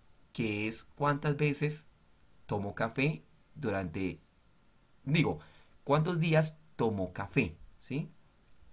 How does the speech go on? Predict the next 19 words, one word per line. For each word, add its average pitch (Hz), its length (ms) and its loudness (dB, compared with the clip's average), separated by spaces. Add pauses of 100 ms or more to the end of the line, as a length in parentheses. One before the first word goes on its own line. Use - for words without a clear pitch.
(520)
Teniendo 220 220 0
en - 40 -2
cuenta 214 220 0
las 107 220 0
tazas. - 380 0 (160)
Entonces, 120 200 -2
mira, 131 280 2 (540)
vemos 226 380 0
que 196 320 0 (720)
hubo 120 340 2 (420)
uno, 156 640 2 (140)
dos, 120 800 0 (420)
dos 175 320 0
días 196 520 -2 (340)
en 127 140 2
que 123 140 -2
no 123 120 0
tomó 151 420 4 (680)
café. 202 440 0